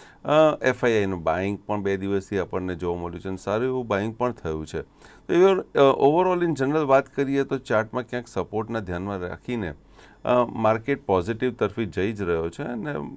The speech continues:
maybe quite possible આપણને પાંચસો પચાસથી છસો ના વચ્ચે હવે રેઝિસ્ટન્સ નેક્સ્ટ દેખાશે. એટલે મીન્સ જે ચારસો, સાડા ચારસો નો જે રેઝિસ્ટન્સ હતો એ ક્રોસ ઓવર થતો દેખાય છે અને એ ક્રોસ થઈ જશે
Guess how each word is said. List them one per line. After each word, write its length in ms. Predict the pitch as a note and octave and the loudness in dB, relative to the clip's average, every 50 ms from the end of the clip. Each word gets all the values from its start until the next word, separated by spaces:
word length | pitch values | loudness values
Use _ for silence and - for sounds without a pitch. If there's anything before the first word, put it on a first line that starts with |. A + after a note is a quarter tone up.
| - | -8
maybe 260 | - G#2+ C3 D3+ D#3 E3+ | -4 -2 -2 -2 -2 -4
quite 260 | D#3 - C#3+ C#3+ C#3+ - - | 0 2 2 2 2 0 -2
possible 480 | A#2 A#2 A2+ - C#3 A#2+ A#2 G2+ E2 - - - - - _ _ - | -2 -2 -2 -4 -4 -2 -2 -2 -2 -4 -10 -20 -20 -20 _ _ -4
આપણને 360 | - - - C3 B2+ B2+ B2+ | -4 -2 0 0 0 0 -2
પાંચસો 420 | A#2+ - A2+ A2 G#2+ G#2+ - C3+ B2+ | 0 0 0 0 0 -2 -2 -4 -2
પચાસથી 520 | - A#2 A2 G#2 - A#2+ A#2 A2+ - A#2+ | -2 -2 -4 -2 -4 -6 -6 -6 -10 -12
છસો 380 | G#2+ - - G2 - - A#2+ A#2 | -10 -10 -12 -10 -8 -8 -8 -6
ના 100 | A#2 A2 | -4 -4
વચ્ચે 360 | G#2+ G2+ F#2+ F#2 - - A2 | -2 -2 -4 -4 -4 -4 -2
હવે 220 | G2+ F#2+ F#2+ F#2+ | 0 0 0 0
રેઝિસ્ટન્સ 600 | F2 E2 D#2+ D#2+ F#2 F2+ - F#2+ F#2+ F#2+ - - F2 | 0 -2 -4 -4 -8 -8 -8 -6 -6 -6 -8 -6 -6
નેક્સ્ટ 460 | E2+ E2 - - - - - - - _ _ _ _ _ - - - | -6 -6 -6 -8 -16 -20 -20 -20 -20 _ _ _ _ _ -18 -12 -10
દેખાશે. 580 | G#2+ F#2+ A#2+ A#2+ A#2 - - D2+ D2 - - E2+ | 0 2 2 2 2 -2 -6 -6 -6 -6 -6 -6
એટલે 200 | E2 E2 F#2+ F#2+ | -4 -2 -2 0
મીન્સ 460 | F#2 F#2+ F#2+ F2 - - - - - - - - - - | 0 -2 -2 -4 -10 -16 -18 -18 -20 -20 -20 -20 -18 -4
જે 140 | G#2 A#2 A2+ | -2 0 0
ચારસો, 420 | A2+ - - G#2 G2 G2 F#2+ A#2 | 0 2 4 4 4 4 0 -4
સાડા 260 | G#2 A2 G2+ G#2 A2 A2+ | -4 -2 -2 -2 -2 -2
ચારસો 360 | - G#2+ G2 G2 F#2 A#2 A2 | 0 -2 -2 -2 -2 -4 -4
નો 100 | A2+ A2+ | -4 -4
જે 140 | G#2 A2+ A2 | -4 -4 -2
રેઝિસ્ટન્સ 640 | G2 F2+ E2+ F#2 G2 - - G#2+ G#2+ G2+ G2+ - | -2 -2 -4 -4 -8 -8 -6 -6 -6 -6 -6 -6
હતો 260 | A#2+ A2 - - - - - - - - - _ - | -8 -6 -6 -10 -12 -12 -14 -20 -20 -20 -16 _ -2
એ 100 | A#2+ B2+ | -2 -2
ક્રોસ 360 | B2 - B2 A#2+ A#2+ A#2+ - | 0 2 2 2 2 2 0
ઓવર 220 | A#2 A2+ A2+ A#2 A2+ - - - - - C#3+ - | 0 2 2 0 0 -2 -8 -20 -20 -20 -6 -2
થતો 220 | A#2+ A2 A2 A#2 | -2 -2 0 -2
દેખાય 420 | A2+ G#2+ A2 A2 A2 - B2+ G2+ F2 | -2 -2 -2 -2 -2 0 0 0 0
છે 120 | - E2+ | -2 -6
અને 200 | E2 E2 F2+ F#2 | -6 -6 -6 -4
એ 120 | G#2 A2+ A#2 | -4 -6 -6
ક્રોસ 300 | - A2 G#2+ G#2+ G#2+ - | -4 -4 -4 -4 -4 -4
થઈ 160 | C3 C3 A#2 | -6 -6 -4
જશે 340 | F2+ F2+ F2 - - - | -4 -4 -6 -4 -8 -10